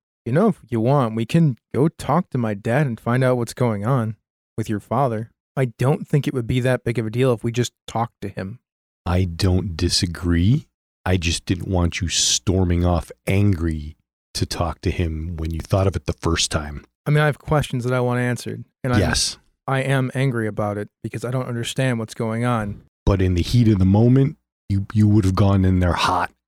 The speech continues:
Speaker 2: and rah, rah, rah, rah, rah at him like a pit bull, probably.
Speaker 1: I'm still angry.
Speaker 2: Yes. But if we go together and we say, "Hey, look, we need to talk to you," and we keep it cool, I think it's a great idea.
Speaker 1: Okay.
Speaker 2: Uh, he may stonewall us and not give us a damn thing, but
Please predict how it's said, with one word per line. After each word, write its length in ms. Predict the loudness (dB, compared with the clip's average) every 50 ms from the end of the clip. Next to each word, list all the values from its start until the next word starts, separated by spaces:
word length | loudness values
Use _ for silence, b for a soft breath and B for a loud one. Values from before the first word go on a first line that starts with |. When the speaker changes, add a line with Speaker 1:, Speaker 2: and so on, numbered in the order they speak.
| _ -6
Speaker 2:
and 220 | -6 -4 -4 -2
rah, 120 | -2 0 2
rah, 140 | 2 2 2 2 2 2
rah, 120 | 2 2 2
rah, 240 | 2 2 2 2 2
rah 160 | 0 0 0
at 120 | 0 0
him 120 | 0 -2 -2
like 180 | -2 -4 -4
a 40 | -6
pit 260 | -2 2 2 2 2 0
bull, 220 | -2 -2 -2 -2 -2
probably. 580 | -2 -2 -2 -2 -4 -6 -8 -8 -8 -8 -6 -6
Speaker 1:
I'm 100 | -6 -6
still 320 | -6 -2 0 0 0 0
angry. 380 | 0 0 0 0 0 -4 -12 -12 _ _ _ 0
Speaker 2:
Yes. 440 | 0 0 0 -2 -4 -4 -4 -6 -10 _ _ 0
But 160 | 2 2 2 2
if 100 | 2 2
we 100 | 0 2
go 220 | 4 4 4 4
together 500 | 4 4 4 4 2 4 4 2 2 2
and 120 | 2 2 0
we 80 | 0
say, 200 | -2 0 0 0
"Hey, 120 | 0 0 0
look, 260 | -2 -2 -4 -6 -8 _ _ _ -8
we 80 | -6 -4
need 220 | -4 -4 -6 -8
to 60 | -4
talk 280 | -2 0 0 0 -2 -4
to 80 | -6
you," 280 | -8 -6 -6 -8 -10 -12 _ _ -8
and 120 | -6 -4
we 100 | -4 -4
keep 300 | -6 -4 -4 -4 -2 -2
it 140 | -4 -6 _ _ _ _ -10
cool, 560 | -6 -2 2 2 2 2 0 -4 -8 -10 -14 _ _ _ _ _ _ _ _ _ _ -6
I 40 | -4
think 140 | -2 -2 -2
it's 100 | -4 -6
a 40 | -4
great 220 | -4 -2 -2 -2
idea. 320 | -2 -4 -8 -12 -14 -16 _ _ _ _ _ _ _ _ -2
Speaker 1:
Okay. 240 | 0 0 2 2 2
Speaker 2:
Uh, 40 | 0 0
he 180 | 0 2 4
may 160 | 4 4 4 2
stonewall 560 | 0 2 2 4 4 4 4 4 2 2 0
us 120 | 0 -2
and 80 | -2 -2
not 160 | -2 -2 -2
give 120 | -2 -2
us 120 | -2 -2 -4
a 40 | -4
damn 320 | -4 -4 -4 -4 -4 -6
thing, 420 | -8 -2 0 0 0 2 0 0 2
but 120 | 2 2